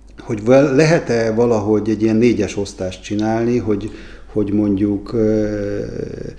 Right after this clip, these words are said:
nő, férfi, magánélet, ö, karrier,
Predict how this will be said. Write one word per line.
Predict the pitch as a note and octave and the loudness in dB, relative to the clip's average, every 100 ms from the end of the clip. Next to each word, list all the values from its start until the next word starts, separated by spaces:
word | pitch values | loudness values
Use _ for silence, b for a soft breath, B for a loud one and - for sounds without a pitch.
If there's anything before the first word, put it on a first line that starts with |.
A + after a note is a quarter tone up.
| B B B B | B B B B
nő, | C3 B2 B2 B2 | 6 10 10 8
férfi, | B2 A2+ A#2 - C3+ B2+ B2 | 6 2 2 0 2 4 4
magánélet, | A#2 G#2+ A2+ A2 G#2+ G#2 G2 G2 F#2+ - | 4 2 2 2 2 2 0 -2 -6 -4
ö, | G#2 G2+ G2 G2 F#2+ F#2+ F#2+ F#2 F#2+ - b b b | -2 0 -2 -4 -4 -6 -6 -10 -12 -16 b b b
karrier, | - F#2+ G#2 A#2 B2 C#3 D3 C#3+ | -4 0 2 2 2 2 0 -2